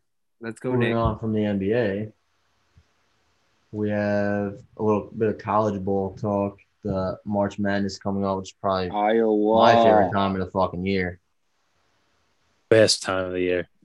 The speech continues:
Speaker 4: Uh, it's
Speaker 3: Iowa. My guy
Speaker 4: I
Speaker 3: Garza is going nuts.
Speaker 4: He is, but
Speaker 2: He
Speaker 4: th-,
Speaker 2: is.
Speaker 4: they've been, they've been low-key struggling a little bit lately, so.
Speaker 2: They had a big win today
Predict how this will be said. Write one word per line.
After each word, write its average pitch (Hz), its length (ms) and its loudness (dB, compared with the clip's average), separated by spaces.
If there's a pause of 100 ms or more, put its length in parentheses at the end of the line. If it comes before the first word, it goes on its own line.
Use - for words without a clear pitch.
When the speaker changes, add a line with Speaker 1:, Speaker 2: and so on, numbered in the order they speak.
(160)
Speaker 4:
Uh, 107 300 6
it's 95 120 0
Speaker 3:
Iowa. 98 840 4 (140)
My 98 180 -4
guy 98 200 4
Speaker 4:
I 98 60 4
Speaker 3:
Garza 92 640 0 (180)
is 87 100 -8
going 87 580 -4
nuts. 85 420 -10 (1120)
Speaker 4:
He 117 180 -6
is, 98 360 2
but 98 280 0 (200)
Speaker 2:
He 113 100 -6
Speaker 4:
th-, 107 160 0
Speaker 2:
is. - 80 -8
Speaker 4:
they've 151 200 10
been, 240 200 2 (180)
they've 151 180 4
been 214 180 0
low-key 165 400 -2
struggling 113 440 -4
a 101 80 -8
little 101 240 -6 (260)
bit 110 140 0
lately, 85 420 2
so. - 380 2 (580)
Speaker 2:
They 117 80 -4
had 143 120 0
a 139 40 -2
big 113 260 -2
win 110 220 -2
today 101 440 -4